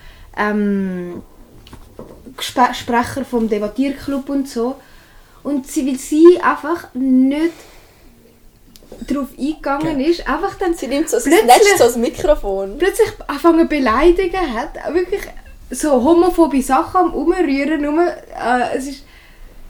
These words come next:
Speaker 1: es ist so lustig, dass so Leute existieren und dass so Leute, also sie hat ja auch Fans, sie hat auch Leute, die sie supporten. Und es ist ja so s-, dumm.
Speaker 2: Bei ihr, ich hasse ihre Ver-, also ihre Videos schauen, weil es eben immer so unsatisfying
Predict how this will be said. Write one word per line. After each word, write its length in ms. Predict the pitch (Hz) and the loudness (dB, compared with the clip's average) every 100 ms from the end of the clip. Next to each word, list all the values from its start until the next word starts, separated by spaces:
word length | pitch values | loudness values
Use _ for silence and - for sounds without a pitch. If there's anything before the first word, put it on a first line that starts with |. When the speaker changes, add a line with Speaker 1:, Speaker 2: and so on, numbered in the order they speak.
| - - - - | -18 -18 -18 -14
Speaker 1:
es 120 | 269 269 | -10 -8
ist 140 | 277 | 2
so 80 | 349 | 4
lustig, 420 | 320 392 - 440 | 6 4 0 -4
dass 160 | 359 339 | -2 -2
so 100 | 294 | 2
Leute 380 | 254 330 339 - | 2 2 -2 -8
existieren 680 | - - 269 - 277 370 359 | -10 -8 -10 -6 -4 -2 0
und 180 | 311 | -2
dass 180 | 302 262 | -2 -8
so 100 | 285 | -4
Leute, 320 | 240 240 320 330 - - - - - - - | -2 0 -2 -4 -18 -20 -20 -20 -20 -20 -8
also 160 | - 220 | -6 -2
sie 140 | 294 | -2
hat 60 | 240 | 0
ja 180 | 208 | 0
auch 60 | 208 | -2
Fans, 400 | 233 262 381 339 | -4 -4 -2 -4
sie 100 | 254 240 | -2 0
hat 100 | 226 | 0
auch 40 | |
Leute, 180 | 240 247 | 0 -2
die 60 | 233 | -4
sie 140 | 226 | -8
supporten. 460 | 214 214 220 302 494 - - - - | -8 -6 -4 -4 -6 -16 -20 -18 -12
Und 120 | 262 247 | -4 0
es 80 | 247 | 0
ist 120 | 254 | 0
ja 80 | 262 | -2
so 140 | 302 | 0
s-, 240 | 349 - - - - - - | -2 -2 -14 -18 -18 -20 -6
dumm. 300 | 415 269 208 - - - - - - | -2 -2 -4 -10 -20 -20 -20 -20 -10
Speaker 2:
Bei 60 | 143 | -2
ihr, 260 | 156 160 156 | 0 2 0
ich 100 | 156 | 0
hasse 360 | 151 151 165 | -2 0 -4
ihre 240 | 143 143 143 | -2 -4 -6
Ver-, 220 | 135 139 - | -6 -6 -6
also 240 | 135 143 | -8 -6
ihre 120 | 135 | -6
Videos 280 | 135 135 131 | -6 -8 -8
schauen, 200 | 127 127 | -6 -6
weil 80 | 131 | -6
es 80 | 127 | -6
eben 140 | 127 | -6
immer 120 | 135 139 | -6 -8
so 160 | 151 | -10
unsatisfying 880 | - 143 131 147 139 - - 139 139 | -8 -8 -8 -10 -10 -10 -8 -6 0